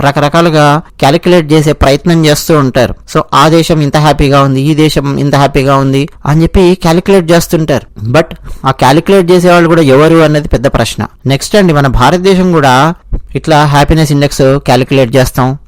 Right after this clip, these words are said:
తలసరి ఆదాయం క్యాలిక్యులేట్ చేస్తాం, అది క్యాలిక్యులేట్ చేస్తాం, ఇది క్యాలిక్యులేట్ చేస్తాం అని కొన్ని సంస్థలను నెలకొల్పి మనం కూడా వేరే వాళ్లకు రేటింగ్ ఇచ్చేటటువంటి పరిస్థితి వస్తుంది, రావాలి. నరేంద్ర మోదీ గారు అంతకుముందు ఒకసారి లోక్సభలో మాట్లాడారు,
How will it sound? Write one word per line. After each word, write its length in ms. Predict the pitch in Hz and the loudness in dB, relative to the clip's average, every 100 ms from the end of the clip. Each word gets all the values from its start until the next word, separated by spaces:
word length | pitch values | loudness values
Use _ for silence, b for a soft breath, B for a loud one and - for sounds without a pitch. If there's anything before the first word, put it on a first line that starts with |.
| - | -4
తలసరి 360 | 127 135 143 | 0 2 2
ఆదాయం 320 | 131 131 131 131 | 2 2 0 0
క్యాలిక్యులేట్ 520 | 127 131 127 120 120 | -2 -2 -2 -2 -2
చేస్తాం, 260 | 127 135 | -2 0
అది 140 | 127 135 | 0 0
క్యాలిక్యులేట్ 480 | 135 127 - 127 120 | -2 -2 -2 -2 -2
చేస్తాం, 240 | 127 120 | -2 -2
ఇది 100 | 117 | -2
క్యాలిక్యులేట్ 520 | 147 135 127 127 117 | 0 -2 -2 -2 -2
చేస్తాం 240 | 120 - 131 | -2 -2 -4
అని 100 | 160 | -2
కొన్ని 240 | 139 143 | -2 -2
సంస్థలను 800 | - 147 - 208 196 160 165 190 - - | -2 -2 0 2 2 2 0 -2 -4 -4
నెలకొల్పి 840 | 101 147 190 202 175 - 156 170 | 0 0 0 0 0 0 0 0
మనం 320 | 143 156 214 | 0 0 2
కూడా 140 | 208 | 2
వేరే 240 | 175 170 185 | 2 2 2
వాళ్లకు 340 | 170 165 - | 2 0 -2
రేటింగ్ 400 | 139 160 170 185 | 0 0 0 0
ఇచ్చేటటువంటి 800 | 170 - 160 156 147 151 151 170 - - | -2 -2 -4 -2 -2 0 0 -2 -4 -2
పరిస్థితి 600 | 139 190 - 180 180 170 | 0 0 -2 0 2 2
వస్తుంది, 540 | 165 156 - 170 113 110 - - | 0 -2 -2 -4 -4 -10 -14 -4
రావాలి. 480 | 104 135 156 147 - - | 0 2 0 -2 -8 -8
నరేంద్ర 280 | 101 131 165 | -4 -2 -2
మోదీ 280 | 165 160 156 | -2 0 0
గారు 180 | 151 147 | 0 0
అంతకుముందు 380 | 135 143 151 143 | -2 -6 -6 -4
ఒకసారి 360 | - 143 139 | -4 -4 -2
లోక్సభలో 480 | 143 - - 156 151 | -4 -4 -4 -2 -2
మాట్లాడారు, 580 | 143 147 165 143 107 | -2 -4 -4 -4 -6